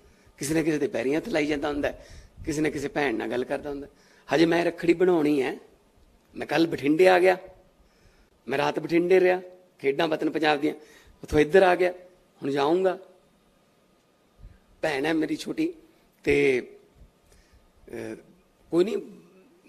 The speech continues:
ਭੈਣਾਂ ਕੋਲ ਹੀ ਰਹਿੰਦੇ ਆ। ਇਹ ਥੋੜ੍ਹੀ ਹੈ ਕਿ ਇਕੱਲੀ ਮਨਪ੍ਰੀਤ ਦੀ ਭੈਣ ਹੈ, ਸਾਰੀਆਂ ਭੈਣਾਂ ਸਾਡੀਆਂ। ਸੋ ਫਰਜ਼ ਇਹ ਬਣਦਾ ਸਾਡਾ ਕਿ ਅਸੀਂ ਨਿੱਜ ਨੂੰ ਤਿਆਗੀਏ,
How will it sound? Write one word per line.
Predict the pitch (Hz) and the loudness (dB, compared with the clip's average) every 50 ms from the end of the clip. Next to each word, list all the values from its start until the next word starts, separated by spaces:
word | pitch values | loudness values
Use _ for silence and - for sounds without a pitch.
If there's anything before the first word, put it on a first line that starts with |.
| - _ _ _ _ | -20 _ _ _ _
ਭੈਣਾਂ | 185 165 143 131 127 | -4 -2 -2 -2 -2
ਕੋਲ | 120 156 165 | 2 4 4
ਹੀ | 180 | 6
ਰਹਿੰਦੇ | 170 170 165 202 - | 6 4 4 2 0
ਆ। | - - 214 208 185 _ _ _ _ _ _ _ _ _ _ _ _ 208 190 - - 175 170 - - - 160 _ _ - - _ _ - | -2 -4 -6 -12 -16 _ _ _ _ _ _ _ _ _ _ _ _ -20 -20 -20 -20 -20 -20 -20 -20 -20 -20 _ _ -20 -20 _ _ -2
ਇਹ | 147 151 | -2 0
ਥੋੜ੍ਹੀ | 151 151 156 214 247 | 2 2 4 4 2
ਹੈ | 254 | 2
ਕਿ | 202 | 0
ਇਕੱਲੀ | 185 - 202 185 180 180 | 0 0 0 2 2 2
ਮਨਪ੍ਰੀਤ | 175 165 175 180 175 220 220 220 196 | 2 4 2 6 8 10 8 10 6
ਦੀ | 214 214 | 4 2
ਭੈਣ | 175 226 208 180 156 147 | 4 4 4 4 4 0
ਹੈ, | 151 202 359 370 | 0 -2 -4 -4
ਸਾਰੀਆਂ | 339 - 151 151 175 185 208 | -4 -2 -2 0 0 0 -2
ਭੈਣਾਂ | 185 202 190 175 170 175 | 0 0 0 0 0 -4
ਸਾਡੀਆਂ। | 180 - 180 - 170 175 170 - - - - - - - - - - - - - - - - - - - - - - - - - - - - - - - - | -6 -8 -12 -10 -10 -10 -12 -14 -18 -20 -20 -20 -20 -20 -20 -20 -20 -20 -20 -20 -20 -20 -20 -20 -20 -20 -20 -20 -20 -20 -20 -20 -20 -20 -20 -20 -20 -20 -16
ਸੋ | - - 208 226 240 247 247 233 208 165 - - - - - - - - - _ - _ _ _ _ _ _ _ _ _ _ _ _ - _ _ _ _ _ _ _ _ _ _ _ _ - - - _ _ _ _ - - _ _ | 2 6 8 10 10 10 10 8 6 2 -4 -10 -14 -20 -20 -20 -20 -20 -20 _ -20 _ _ _ _ _ _ _ _ _ _ _ _ -20 _ _ _ _ _ _ _ _ _ _ _ _ -20 -20 -20 _ _ _ _ -20 -20 _ _
ਫਰਜ਼ | - - 190 220 254 226 226 | 2 8 10 10 10 10 8
ਇਹ | 269 262 262 | 8 8 8
ਬਣਦਾ | 226 202 170 160 156 160 151 | 8 4 2 4 2 0 0
ਸਾਡਾ | 139 143 135 139 170 190 208 - - - - _ _ _ - - _ _ _ _ _ _ _ _ _ _ | 0 -2 2 2 0 0 0 -6 -18 -20 -20 _ _ _ -20 -20 _ _ _ _ _ _ _ _ _ _
ਕਿ | - 175 175 | 0 0 2
ਅਸੀਂ | 160 165 190 | 2 2 0
ਨਿੱਜ | 175 175 196 208 - 202 | 8 8 8 8 8 4
ਨੂੰ | 220 220 220 | 2 2 4
ਤਿਆਗੀਏ, | - 202 170 151 139 160 175 185 202 190 196 - | 6 6 4 6 4 8 8 10 10 8 4 -4